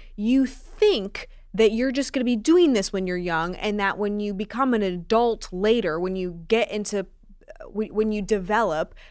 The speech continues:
that those activities and those habits and routines go away. But the truth is,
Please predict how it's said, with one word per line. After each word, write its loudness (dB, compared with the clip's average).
that -6
those 2
activities -2
and 0
those -2
habits -2
and -4
routines -4
go -2
away. -6
But 2
the 2
truth 2
is, -2